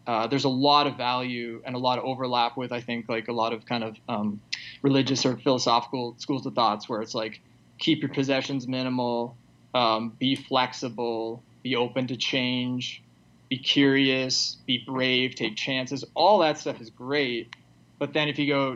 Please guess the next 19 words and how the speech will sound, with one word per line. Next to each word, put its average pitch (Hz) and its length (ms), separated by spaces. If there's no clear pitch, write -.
too 190 280
far 139 400
with, 127 100
like, 131 160
the 131 80
rock 123 260
star 123 260
ego 139 360
side 127 320
of 117 100
it, 120 280
then 139 160
you 131 80
realize 123 400
that 123 140
you're 123 100
being 120 520
really 127 340
avoidant, 127 640